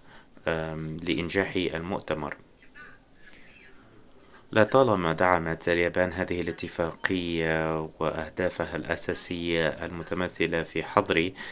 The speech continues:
الألغام المضادة للأفراد والحد من المس-، المع-، المع-،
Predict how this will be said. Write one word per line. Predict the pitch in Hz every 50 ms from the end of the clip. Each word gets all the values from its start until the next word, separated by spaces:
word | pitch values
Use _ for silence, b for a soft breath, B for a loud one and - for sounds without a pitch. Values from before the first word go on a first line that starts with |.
| B B B B -
الألغام | 117 123 92 95 92 - - 98 95 95 92 95 90
المضادة | - 107 120 117 104 95 87 90 87 85 - 82 80
للأفراد | 82 92 98 - - 87 - - - 90 90 92 -
والحد | 82 80 80 90 - - - 92 90 87 82 85
من | 82 85 85 82 80 78 80 82 85 95 90 78
المس-، | - - 82 85 85 87 85 78 82 82 80 - - - -
المع-، | 80 82 82 82 80 76 - 71 76
المع-، | 82 82 80 78 76 71 78 78 76 -